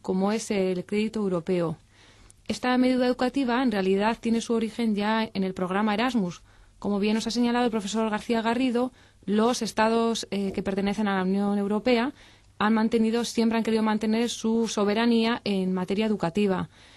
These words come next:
Y una de las iniciativas que a lo largo de este tiempo en que llevamos de construcción europea se ha, mm, eh, confirmado como la acción educativa más positiva ha sido,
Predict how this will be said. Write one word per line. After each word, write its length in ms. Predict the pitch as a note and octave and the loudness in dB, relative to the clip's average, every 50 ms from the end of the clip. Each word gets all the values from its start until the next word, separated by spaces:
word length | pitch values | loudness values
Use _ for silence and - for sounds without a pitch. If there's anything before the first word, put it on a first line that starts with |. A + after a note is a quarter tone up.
| - - _ _ _ | -20 -20 _ _ _
Y 160 | - B3 A#3+ | 2 4 4
una 180 | B3 B3 C4+ C4+ | 6 6 4 4
de 40 | C4+ | 4
las 160 | C#4 C4 - | 2 2 4
iniciativas 840 | C4 C4 C4 B3+ C4+ B3 - - C#4 B3 A3+ F#3+ F3+ F3+ E3+ - - | 4 4 4 4 2 0 2 0 2 2 2 2 2 0 -4 -8 -8
que 200 | - - G#3 F#3+ | -4 -2 0 0
a 40 | |
lo 80 | F#3 F#3 | 2 2
largo 220 | F#3 G3 G#3+ A#3 | 0 0 2 2
de 60 | A#3+ A#3+ | 2 2
este 220 | A#3 - - A#3+ | 0 0 -2 0
tiempo 460 | - B3 B3+ B3+ B3 A#3 - G3 F#3 F#3 | 2 4 4 4 4 4 2 0 0 -2
en 100 | F#3 F#3 | -2 -4
que 160 | - F#3+ F#3 | -2 -2 0
llevamos 380 | G3 G3 G#3 G#3+ A3+ G#3+ G#3 F#3 | 0 2 2 2 2 2 0 -2
de 100 | G3 F#3+ | -2 -4
construcción 380 | G3 G3 - - G3+ G#3+ A3 | -4 -4 -4 -4 -2 0 2
europea 420 | A3+ A3 A3 A3 A3 A#3+ A3 G3 F#3+ | 2 2 2 0 0 2 2 2 0
se 240 | F#3 - - G3+ F#3+ | -2 -2 -2 -2 0
ha, 300 | F#3+ G3 G3+ G#3 G#3 G#3 G3+ | 0 0 2 0 0 0 0
mm, 260 | G3+ G3 F#3+ F#3+ G3 - | 0 0 0 0 -2 -2
eh, 460 | F#3+ F#3+ F#3+ F#3 F#3 F#3 F#3 F#3 F#3 - - - - - - _ - | -2 -2 -2 -2 -2 -2 -4 -6 -8 -10 -16 -20 -20 -20 -20 _ -4
confirmado 680 | - G#3 F#3+ - A3 G#3 A3+ A#3+ B3 B3+ A#3+ A3+ G3 G3 | -4 -2 0 2 2 4 6 6 6 6 6 4 2 2
como 340 | - G3 F#3+ F#3+ F#3+ F#3 | 0 0 0 0 0 0
la 80 | F#3 F#3+ | -2 -4
acción 260 | F#3 - - G#3 G#3 - - | -6 -6 -4 -4 -4 -2 -2
educativa 480 | - A3 G#3 - G#3+ G#3+ A#3 A3+ G#3+ G3 | -2 0 0 0 0 2 2 2 4 4
más 200 | G3 G3 G#3 - | 2 2 0 0
positiva 640 | - B3+ - B3 A#3+ - C4 B3+ A#3+ B3 C4+ D4 - - | -2 -2 -2 -2 0 0 0 2 2 2 0 0 0 -2
ha 120 | G#3 G#3 | -2 -2
sido, 540 | G3+ - A3+ A3+ A3+ A#3+ A#3+ A#3+ A#3+ - - | 0 0 0 2 2 4 4 2 0 0 -2